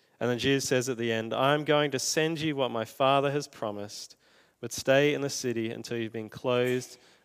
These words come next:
with power from on high." That they didn't go in their strength. They didn't go just in their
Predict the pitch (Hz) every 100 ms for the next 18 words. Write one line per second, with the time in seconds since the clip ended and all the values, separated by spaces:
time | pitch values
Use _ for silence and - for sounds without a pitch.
0 | - 110 - 127 120 110 104 104 - _
1 | _ _ _ _ - 110 104 101 - 98
2 | - - - - _ _ _ _ _ _
3 | _ _ - - _ _ _ - - _
4 | 127 139 151 180 170 127 143 147 123 123
5 | 139 135 - 123 98 - - - _ _
6 | _ _ _ _ _ _ _ _ _ _
7 | _ _ _ 127 156 165 143 120 131 127
8 | 123 127 - - - 127 123 117 127 135
9 | 135